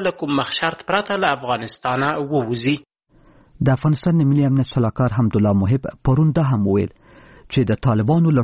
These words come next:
Speaker 2: ټولو ډلو سره باید سوله وشي. ښاغلي محب څرګنده کړه چې طالبان اوس مهال په څلورو ډلو ویشل شوي چې هره ډله د قدرت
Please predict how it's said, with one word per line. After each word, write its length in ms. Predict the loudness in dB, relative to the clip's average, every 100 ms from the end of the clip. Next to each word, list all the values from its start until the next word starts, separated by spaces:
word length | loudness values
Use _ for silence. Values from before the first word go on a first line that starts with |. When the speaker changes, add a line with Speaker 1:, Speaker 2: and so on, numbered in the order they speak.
| 2
Speaker 2:
ټولو 240 | 0 2 0
ډلو 180 | 0 -2 -2
سره 180 | -2 0
باید 200 | -2 -2
سوله 220 | -2 0 -2
وشي. 200 | -4 -6 _ -6
ښاغلي 360 | -2 0 2 2 2
محب 180 | 0 -4 -20 -20 -20 -12 -2
څرګنده 420 | -2 0 0 0 -4
کړه 140 | -6 -10 -6
چې 120 | -2 0
طالبان 360 | 0 2 0 0 0
اوس 180 | 0 0 0
مهال 200 | 0 0 -2
په 120 | -4 0
څلورو 360 | 2 2 0 0
ډلو 180 | 0 0
ویشل 260 | -2 -2 -4 0
شوي 200 | 0 -2
چې 360 | -6 -14 -2 0
هره 220 | 2 0 0
ډله 120 | -2 -2
د 100 | -4 -2
قدرت 320 | -2 0 -2